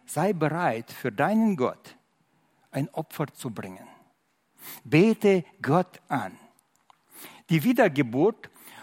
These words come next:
und die Vergebung der Sünden haben wir aus Gnaden als Geschenk bekommen.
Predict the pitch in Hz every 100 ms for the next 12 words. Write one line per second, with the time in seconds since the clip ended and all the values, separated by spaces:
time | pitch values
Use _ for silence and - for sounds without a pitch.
0 | - 165 185 180 156 190 233 220 - 165
1 | 175 233 175 156 143 143 170 180 175 175
2 | 143 151 202 156 156 - 156 170 202 143
3 | 127 123 143 - - - 190 196 - -
4 | - 131 98 113